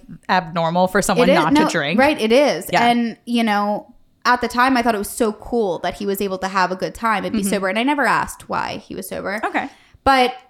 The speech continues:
Speaker 2: that, that night, or maybe the, a couple of nights going into it. But the first night that I really went out with him,
Speaker 1: Mm-hmm.
Speaker 2: like, and, and Claudia was there with us, um, we got back to our house and her and I were wasted. And we were all, it was me, her, and him just sitting in our kitchen eating McDonald's.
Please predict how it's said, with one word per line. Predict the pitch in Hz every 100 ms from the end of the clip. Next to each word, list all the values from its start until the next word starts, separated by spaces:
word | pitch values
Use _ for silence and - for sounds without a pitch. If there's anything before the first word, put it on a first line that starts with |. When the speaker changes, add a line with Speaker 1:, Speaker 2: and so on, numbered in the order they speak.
| _ -
Speaker 2:
that, | 254 240 240 202
that | 226 208
night, | 202 107 - -
or | 208
maybe | 202 196 196
the, | 196 185 -
a | 196
couple | 196 190
of | 190
nights | 175 175
going | 180 180
into | 170 -
it. | -
But | 233 233
the | 226
first | 226 277 320 285
night | 254 254
that | 226
I | 214
really | 214 208
went | 202 190
out | 175
with | 185
him, | 190 165 160 185 202
Speaker 1:
Mm-hmm. | 226 214
Speaker 2:
like, | 208 262 285 _ _ _ -
and, | 208 196 -
and | 202 196
Claudia | - 185 180 175
was | 180
there | 170 165
with | 165
us, | 170 170 - _ - _ -
um, | 226 214 214 208 208 _
we | 233 240
got | 247
back | 247 240
to | 220
our |
house | 214 226 220
and | 214
her | 214
and | 214
I | 202
were | 190
wasted. | 190 185 180 190 175 185 196 _ _ _ 214
And | 208 202 202 196 208
we | 214
were | 208 208
all, | 208
it | 208
was | 208
me, | 220 214
her, | 220 202
and | 190 208
him | 190
just | 190 -
sitting | 190
in | 190
our | 180
kitchen | 185 180 202
eating | 185 185
McDonald's. | 180 196 185 180 160 175